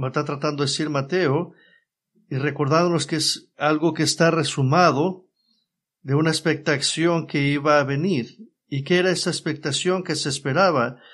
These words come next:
Era de que Jesús no iba a venir por primera vez con el porte real esperado y el poder de un Mesías rey, sino vendría en bajeza y degradación y humillación.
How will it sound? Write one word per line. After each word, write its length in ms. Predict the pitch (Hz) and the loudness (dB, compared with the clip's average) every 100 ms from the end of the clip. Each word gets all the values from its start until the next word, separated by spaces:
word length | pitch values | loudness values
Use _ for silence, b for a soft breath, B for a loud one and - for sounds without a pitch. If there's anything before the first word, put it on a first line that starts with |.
| B B _ | B B _
Era 260 | - 143 147 | -2 0 2
de 160 | 135 139 | 0 -2
que 140 | 143 | -4
Jesús 800 | 139 127 - 190 160 151 143 - | -2 -4 -2 0 2 0 -2 -4
no 200 | 135 151 | -2 0
iba 140 | 156 | 0
a 40 | 156 | 0
venir 600 | 139 127 143 180 156 139 | 0 0 0 2 0 -2
por 140 | 139 | -4
primera 320 | 139 143 160 | -2 0 2
vez 240 | 160 180 - | 2 0 0
con 160 | 156 | -2
el 160 | 135 127 | -2 0
porte 400 | 165 180 185 175 | 2 2 0 -4
real 480 | 143 135 165 151 139 | -2 2 4 4 2
esperado 520 | 139 143 131 170 147 | -2 0 2 2 2
y 100 | 135 | -2
el 120 | 135 | -4
poder 340 | 131 127 156 151 | -4 0 0 0
de 60 | |
un 140 | 151 147 | -2 -2
Mesías 420 | 135 156 139 127 | -2 -2 -2 -2
rey, 300 | 170 170 135 | -2 -2 -2
sino 420 | - 139 135 135 135 B B | -2 0 0 0 -4 B B
vendría 520 | 131 131 156 185 180 | 0 0 2 4 4
en 100 | 170 | 4
bajeza 520 | 151 139 160 175 170 147 | 2 0 2 2 2 0
y 60 | |
degradación 800 | 135 127 123 - 156 170 160 135 | 0 0 -2 -2 0 0 0 -2
y 120 | 131 | -2
humillación. 800 | 131 123 123 123 - 160 147 107 | -2 0 0 0 0 2 2 -2